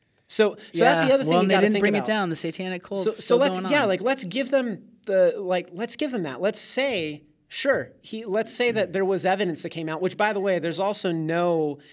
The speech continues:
Speaker 1: uh, y-, records that were found at all. That, like, there was research done in U S Navy records for this, and there's no
Speaker 2: Oh.
Speaker 1: evidence that there was ever a sting operation
Speaker 2: Okay.
Speaker 1: set
Speaker 2: So
Speaker 1: up.
Speaker 2: again, it's this mysterious thing that there's no evidence for.
Speaker 1: Yeah,
Speaker 2: Mm-hmm.
Speaker 1: again. And so, so the crazy thing is, though, is you would think, like,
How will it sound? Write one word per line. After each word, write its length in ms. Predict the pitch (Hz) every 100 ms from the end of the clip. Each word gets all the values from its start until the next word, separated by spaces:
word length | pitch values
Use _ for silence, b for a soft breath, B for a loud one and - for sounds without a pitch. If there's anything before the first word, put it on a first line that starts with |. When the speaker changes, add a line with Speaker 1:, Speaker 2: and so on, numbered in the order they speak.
| B B B
Speaker 1:
uh, 180 | 170 165 156
y-, 120 | 165 165
records 720 | 143 165 165 147 165 - -
that 200 | 147 151
were 100 | 151
found 300 | 143 165 156
at 100 | 143 151
all. 240 | 156 143
That, 180 | 139 160
like, 220 | 170 160
there 80 | 190
was 160 | 202 147
research 480 | 175 175 170 131
done 180 | - 156
in 120 | 147
U 140 | 147 151
S 120 | 139
Navy 280 | 151 147 156
records 340 | 156 156 160
for 120 | - 175
this, 220 | 175 170
and 80 | 160
there's 160 | 147
no 220 | 147 165
Speaker 2:
Oh. 40 | 160
Speaker 1:
evidence 420 | 156 143 147 -
that 120 | 147
there 100 | 147
was 120 | 139
ever 460 | 147 139 143 127 127
a 60 | 143
sting 240 | - 147
operation 460 | 143 135 131 120 123
Speaker 2:
Okay. 40 | 123
Speaker 1:
set 180 | - 135
Speaker 2:
So 80 |
Speaker 1:
up. 60 | 147
Speaker 2:
again, 240 | 143 135
it's 180 | 123 123
this 180 | 131 -
mysterious 640 | 131 - 135 131 123 120
thing 360 | - 123 120 113
that 120 | 110
there's 200 | 113 110
no 120 | 117
evidence 420 | 107 107 95 92 -
for. 80 |
Speaker 1:
Yeah, 200 | 170 226 135
Speaker 2:
Mm-hmm. 200 | - 160
Speaker 1:
again. 360 | 156 202 123 - _ b b b
And 140 | 196
so, 240 | 180 214 226
so 180 | - 190
the 100 | 185
crazy 300 | 220 202 190
thing 200 | 190 214
is, 180 | 208
though, 320 | 147 151 151 147 _ _ -
is 140 | 175
you 80 | 190
would 120 | 208
think, 420 | 208 294 302 - -
like, 320 | 170 151